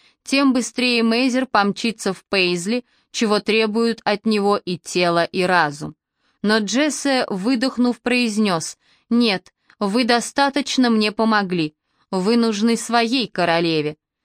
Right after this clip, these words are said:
Мейзера накрыла волна облегчения, но он не сдвинулся с места.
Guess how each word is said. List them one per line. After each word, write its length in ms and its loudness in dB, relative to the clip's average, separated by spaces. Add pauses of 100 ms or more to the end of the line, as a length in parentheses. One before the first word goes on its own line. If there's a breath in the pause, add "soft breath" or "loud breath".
(160)
Мейзера 520 2
накрыла 600 2
волна 480 2
облегчения, 800 -2 (280 soft breath)
но 180 2
он 160 2
не 100 2
сдвинулся 600 0
с 120 -6
места. 520 -4